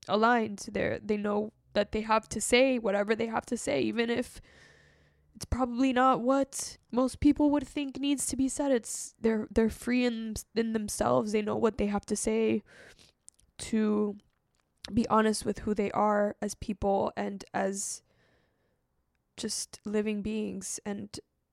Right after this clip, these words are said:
a part of me has kind of been jealous of that. And that's when, and that's when I get that feeling in my chest.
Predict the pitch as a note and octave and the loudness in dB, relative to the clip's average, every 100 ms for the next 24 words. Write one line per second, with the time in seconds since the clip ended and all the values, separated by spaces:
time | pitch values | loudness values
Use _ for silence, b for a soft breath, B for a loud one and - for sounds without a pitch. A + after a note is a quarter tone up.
0 | _ _ _ _ _ - A3 - - A3 | _ _ _ _ _ -2 -2 -4 0 2
1 | G#3+ A3 A3 A3 G#3 G#3+ _ - - G3+ | 2 0 -2 -2 -6 -12 _ -6 -4 -6
2 | F#3+ G#3 G#3 G#3 A#3 - G#3 G3+ F#3 E3+ | -4 -2 4 4 4 0 -6 -4 -4 -2
3 | A3 A3 G#3+ A3 - - - A#3 B3 _ | -2 2 2 2 -2 -8 -6 -2 -2 _
4 | _ - G#3 A3 - A#3 G3+ G3+ G3+ G3+ | _ -4 0 0 0 -2 -2 -2 -2 -2
5 | - - A#3 G#3 F#3+ - - - - - | -4 -2 -2 -2 -4 -4 -4 -4 -4 -6
6 | - | -12